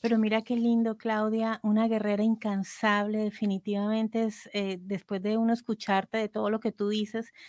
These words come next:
pues uno ve retratada allí a Claudia, ¿no? Porque algo que siempre te lo he dicho y me gusta muchísimo de ti,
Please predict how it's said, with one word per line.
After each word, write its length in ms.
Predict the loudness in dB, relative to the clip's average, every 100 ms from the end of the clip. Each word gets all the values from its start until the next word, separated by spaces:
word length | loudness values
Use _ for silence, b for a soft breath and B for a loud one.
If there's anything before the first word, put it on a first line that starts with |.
| b b b -4
pues 240 | 0 2
uno 260 | 4 6 8
ve 140 | 8
retratada 760 | 6 4 2 0 2 2 4 4
allí 280 | 4 2 0
a 100 | 0
Claudia, 600 | 2 4 6 4 2 0
¿no? 320 | 0 -2 -4 b b b _ 0
Porque 460 | 0 2 0 0 4
algo 380 | 2 4 0 2
que 260 | 2 2
siempre 380 | 2 4 4 4
te 140 | 2
lo 120 | 2 4
he 100 | 4
dicho 480 | 2 0 0 0
y 120 | 2 2
me 100 | 2
gusta 300 | -2 0 2
muchísimo 720 | 2 0 -4 -2 2 4 4
de 100 | 0
ti, 420 | _ -4 -2 -4